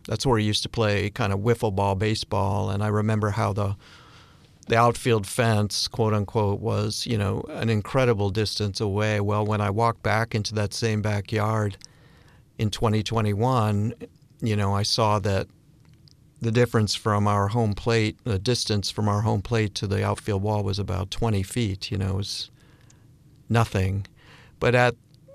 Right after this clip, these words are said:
just behind home plate is a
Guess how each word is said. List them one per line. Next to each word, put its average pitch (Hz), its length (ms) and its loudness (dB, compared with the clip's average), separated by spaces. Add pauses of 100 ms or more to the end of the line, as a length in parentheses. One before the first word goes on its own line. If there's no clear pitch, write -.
(260)
just 139 280 2
behind 120 600 2
home 113 260 0
plate 135 460 0 (580)
is 104 240 -2
a 113 80 0